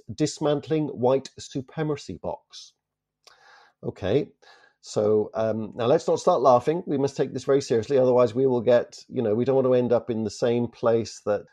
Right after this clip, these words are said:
J K Rowling has ended up in all sorts of social media trouble for expressing views about a different matter, but related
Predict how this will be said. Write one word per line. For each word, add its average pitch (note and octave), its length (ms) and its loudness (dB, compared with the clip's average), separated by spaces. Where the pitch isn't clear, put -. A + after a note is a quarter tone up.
J B2+ 140 6
K A#2+ 220 2
Rowling A#2+ 360 4
has F#2+ 140 -4
ended G#2+ 240 -2
up G#2 140 0
in G#2+ 100 0
all B2 160 2
sorts G#2+ 400 -4
of F#2+ 80 -6
social G2 340 -4
media G2 220 -4
trouble G2 320 -2
for G2 160 -6
expressing G2+ 400 -6
views G2 200 -2
about G2+ 180 -4
a G2+ 40 -10
different B2+ 440 -2
matter, G2+ 360 -4
but A2+ 260 -2
related A2 580 0